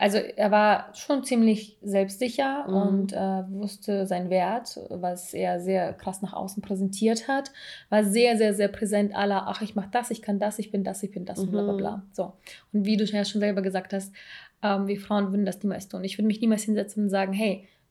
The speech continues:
Speaker 1: ey, mit meinem Podcast und hundertzwanzigtausend
Speaker 2: Mhm.
Speaker 1: Folgen
Speaker 2: Mhm.
Speaker 1: und, äh, viertausend fünfhundert, Hörer und da, da, da.“ Das käme mir niemals in den Sinn.
Speaker 2: Mhm.
Speaker 1: Niemals. Der Mann macht das aber,
Speaker 2: Mhm.
Speaker 1: so wie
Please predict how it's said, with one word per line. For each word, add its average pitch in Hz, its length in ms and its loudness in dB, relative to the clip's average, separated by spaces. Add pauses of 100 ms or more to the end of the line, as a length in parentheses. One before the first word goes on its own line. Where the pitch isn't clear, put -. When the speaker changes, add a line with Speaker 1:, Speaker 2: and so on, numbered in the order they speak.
Speaker 1:
ey, 226 120 2
mit 202 140 2
meinem 196 240 0
Podcast - 420 -4
und 214 100 0
hundertzwanzigtausend 196 680 4
Speaker 2:
Mhm. - 20 -4
Speaker 1:
Folgen 220 340 6
Speaker 2:
Mhm. 233 60 4
Speaker 1:
und, 208 280 4
äh, 202 140 0
viertausend 220 440 -2
fünfhundert, 220 340 -2
Hörer 220 1000 2
und 208 140 2
da, 254 60 4
da, 233 100 0
da.“ 208 180 4 (360)
Das - 160 -18
käme 226 220 4
mir 233 160 10
niemals 226 440 6
in 220 100 6
den 214 200 4
Sinn. 202 220 6
Speaker 2:
Mhm. 185 280 0
Speaker 1:
Niemals. 220 520 4 (800)
Der 254 120 6
Mann 226 220 8
macht 247 220 2
das - 160 -6
aber, 202 340 -6
Speaker 2:
Mhm. 240 140 0
Speaker 1:
so 226 160 4
wie 220 200 2